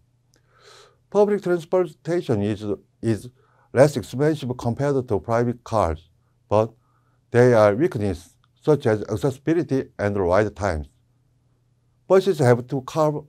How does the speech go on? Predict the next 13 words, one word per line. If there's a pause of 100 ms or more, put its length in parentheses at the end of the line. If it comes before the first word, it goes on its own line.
a
large
section (220)
or
stop (140)
at
each
stop (140)
in
order
to (240)
secure (540)
ridership.